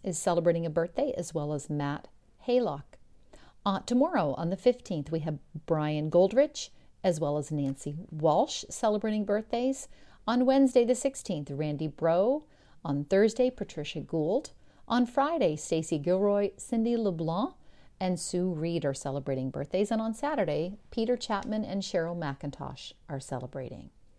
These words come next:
I would like to extend my sympathies to anyone who has lost a loved one recently, including the family and friends of Meredith McCartney. Meredith was the daughter of the late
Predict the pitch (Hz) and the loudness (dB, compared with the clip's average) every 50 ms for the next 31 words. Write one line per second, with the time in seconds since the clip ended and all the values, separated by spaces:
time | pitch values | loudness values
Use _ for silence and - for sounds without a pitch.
0 | - - - _ - - - - - - - - - - - _ - - 175 175 | -20 -20 -20 _ -20 -20 -20 -20 -20 -20 -20 -20 -20 -20 -20 _ -4 0 2 2
1 | 170 160 170 170 165 160 165 160 - 196 170 - - - 165 156 156 147 139 147 | 2 2 2 2 2 0 -2 -2 -4 -6 -6 -6 -6 -4 -4 -2 -2 -2 -4 -4
2 | - - 196 185 180 208 208 226 233 220 - - - - 185 190 196 196 202 208 | -6 -4 -6 -4 -4 -4 -2 -2 -2 -4 -6 -10 -8 -4 -2 0 0 0 2 0
3 | 208 185 180 170 156 151 - 151 147 147 151 156 - - - - - 185 208 220 | 0 0 0 -2 -4 -4 -4 -4 -2 -2 -4 -4 -6 -10 -16 -8 -4 0 0 0
4 | 226 214 202 170 156 147 139 139 139 135 - - - 147 151 131 135 - - - | 0 0 -2 -4 -4 -4 -4 -4 -4 -6 -8 -12 -10 -10 -10 -10 -12 -12 -18 -20
5 | - - - - - - - - - - 220 220 - 254 254 254 277 277 277 262 | -20 -20 -20 -20 -20 -20 -20 -14 -6 -2 -2 2 4 4 6 8 8 8 8 6
6 | 202 - - - 190 185 185 180 185 185 - 147 185 180 156 - - 147 139 135 | 4 -4 -2 -2 -2 0 0 -2 -2 -4 -4 -4 -6 -6 -6 -4 -4 -2 -2 -2
7 | 131 127 143 139 - - - - - - - - 165 147 165 175 160 160 165 170 | -4 -6 -8 -10 -12 -14 -16 -20 -20 -14 -6 -6 -4 -2 -2 -2 -2 0 -2 0
8 | 160 175 165 - - 160 151 - 151 143 147 147 127 135 135 - - - _ - | -2 -2 -4 -4 -8 -10 -8 -6 -8 -8 -6 -8 -8 -10 -10 -14 -20 -20 _ -20
9 | - - - _ - - - - - - - 180 170 170 170 165 180 185 - - | -20 -20 -20 _ -20 -20 -20 -20 -12 -4 0 2 4 4 6 4 4 2 0 2
10 | - 180 175 160 - - 165 160 156 139 143 143 143 147 151 151 147 - 151 139 | 4 4 4 4 2 -2 0 2 2 0 0 0 0 0 -2 -2 -2 -4 -4 -4
11 | 156 165 - - - - | -4 -6 -6 -8 -10 -18